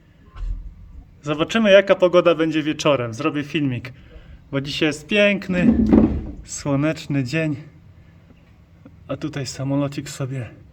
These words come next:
patrzcie, leci aż miło. Zobaczymy. Niesamowite. Patrzcie, jak tu jest ładnie. Jaka piękna pogoda słoneczna.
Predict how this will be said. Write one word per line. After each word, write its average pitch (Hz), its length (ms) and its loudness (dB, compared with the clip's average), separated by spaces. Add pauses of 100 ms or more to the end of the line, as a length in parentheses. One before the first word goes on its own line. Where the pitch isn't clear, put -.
(2750)
patrzcie, - 380 -14 (1040)
leci 165 420 -4
aż 156 280 -4
miło. 113 520 -6 (2000)
Zobaczymy. 156 540 -6 (1200)
Niesamowite. 127 640 -8 (1300)
Patrzcie, - 300 -10
jak 127 120 -16
tu - 140 -16
jest 123 160 -16
ładnie. 113 320 -12 (1000)
Jaka - 220 -20
piękna 156 360 -10
pogoda 143 400 -14
słoneczna. - 500 -18